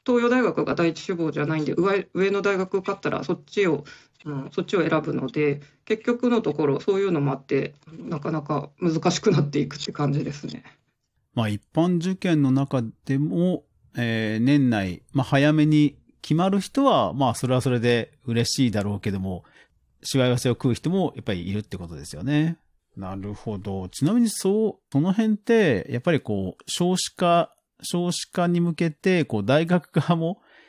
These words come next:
Speaker 2: やっぱりこう、いろんな稼ぎの窓口を増やそうっていう、そういうのがやっぱり背景にあったりするんですか？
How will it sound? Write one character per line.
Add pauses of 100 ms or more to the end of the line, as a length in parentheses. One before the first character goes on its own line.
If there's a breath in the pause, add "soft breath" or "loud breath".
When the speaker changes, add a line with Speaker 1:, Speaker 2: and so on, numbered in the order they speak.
(120 soft breath)
Speaker 2:
や
っ
ぱ
り
こ
う、
い
ろ
ん
な
稼
ぎ
の (200)
窓
口
を
増
や
そ
う
っ
て
い
う、
そ
う
い
う
の
が
や
っ
ぱ
り
背
景
に
あ
っ
た
り
す
る
ん
で
す
か？